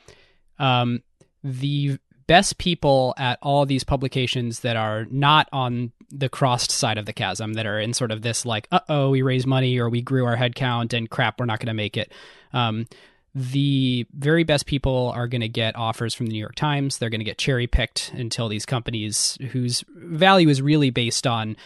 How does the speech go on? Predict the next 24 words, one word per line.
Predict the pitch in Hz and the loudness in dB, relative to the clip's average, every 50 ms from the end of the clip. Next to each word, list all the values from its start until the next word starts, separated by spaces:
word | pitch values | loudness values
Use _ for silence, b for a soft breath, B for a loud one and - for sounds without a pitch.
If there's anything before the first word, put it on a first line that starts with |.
| B B B B B | B B B B B
what's | - - - 113 123 127 131 131 - - - | -16 -14 -14 -12 -6 -2 -2 -2 -2 -2 -6
the | 127 | -6
future | - - 143 131 - 131 117 | -4 -2 -2 -2 0 0 -2
stream | 117 - - - 135 127 123 123 120 117 | 0 -2 -2 0 0 0 0 0 0 0
of | 110 104 104 107 - - | -2 -2 -4 -6 -8 -10
content | - - 123 117 120 - 143 139 139 | -4 -2 -2 -2 0 0 -2 0 0
that's | 143 139 | -2 -2
gonna | - 156 147 143 | 0 0 0 0
come | - 143 147 | 0 0 0
out. | 143 151 | 0 0
And | 143 - | -2 -2
without | 120 120 131 131 127 - | -2 -2 0 -2 0 0
those | 127 123 - - | -2 -2 0 -2
writers, | 127 120 120 117 110 120 120 | -2 -2 0 -2 -4 -4 -4
it's | 120 - | -4 -4
not | 135 127 123 120 | -2 -2 -2 -4
gonna | - 123 110 | -4 -6 -6
be | 110 107 | -6 -6
high. | - - 113 110 110 139 175 b b b b b b b b b - | -6 -4 -4 -2 -2 -2 -4 b b b b b b b b b -2
Um, | 135 131 123 120 120 | 0 0 0 0 0
so | - 143 | 2 2
you'll | 135 135 131 | 4 4 2
have, | 117 139 143 131 127 120 117 123 - - - | 4 4 4 4 4 2 0 -4 -8 -12 -10
uh, | 165 131 117 113 110 107 107 | -8 -4 -4 -2 -2 -2 -4